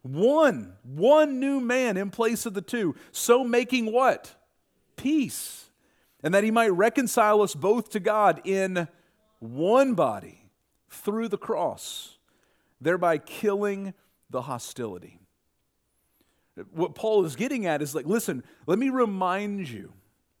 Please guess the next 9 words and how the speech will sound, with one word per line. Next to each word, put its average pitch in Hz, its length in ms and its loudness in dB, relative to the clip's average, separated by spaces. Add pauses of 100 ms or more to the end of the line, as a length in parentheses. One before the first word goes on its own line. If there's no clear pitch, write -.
(260)
of 147 160 0
what 185 400 -2
the 220 100 -2
gospel 185 520 -2
of 160 100 -2
Jesus 165 440 -10
Christ 143 460 -8
has 117 180 -10
done. 101 320 -10